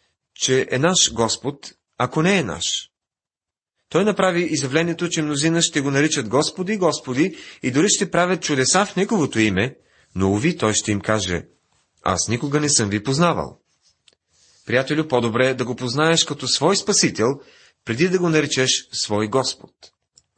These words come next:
Ако Той е твой Спасител, тогава можеш да му станеш покорен като на твой Господ. Уважаеми приятели, тази вечер в това предаване обсъдихме забележителните стихове от глава втора,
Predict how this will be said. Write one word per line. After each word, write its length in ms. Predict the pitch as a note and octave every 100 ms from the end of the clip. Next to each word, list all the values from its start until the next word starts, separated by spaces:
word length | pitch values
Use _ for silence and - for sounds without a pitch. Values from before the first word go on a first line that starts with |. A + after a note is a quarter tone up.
| _ _
Ако 180 | - C3+
Той 160 | E3 F3
е 80 |
твой 200 | F3 E3+
Спасител, 580 | F#3+ F#3+ - G2+ A2 C3+
тогава 340 | C#3+ G#2 G#2+ G2+
можеш 280 | A#2 A2+
да 120 | G2+ G#2
му 100 | G2
станеш 440 | A2+ G#2+ G2 - - - _
покорен 600 | G#2 G2 C3 C#3 D3+ D#3 - _ _ _ _
като 580 | - G2 - F#2+ G2 - _ _ _ _ _
на 200 | F2 D#2+
твой 300 | - A2 A2+
Господ. 640 | E2+ A2+ G#2+ - - - - _ _ _ _ _ _ _ _ _ _ _ _ _ - -
Уважаеми 480 | F#2+ G2 F#2+ E2 D2+ C#2
приятели, 560 | F#2+ G#2+ - D#3+ F3+ _ _ - - - -
тази 240 | C#3+ E3+
вечер 320 | E3+ E3+ F#3
в 220 | F3+ F#2+ F2
това 180 | F#2 F2+
предаване 540 | G#2+ A2 B2+ C3 D3
обсъдихме 720 | D3+ - C3 A#2 - A#2 A#2 -
забележителните 960 | G2+ G#2 G2 F2+ A#2+ D#3 E3 D#3+ D#3
стихове 400 | C3+ C#3+ C3 A2+
от 120 | A#2 G2
глава 260 | G#2 A2
втора, 500 | A2 - C#3 F#2+ G2+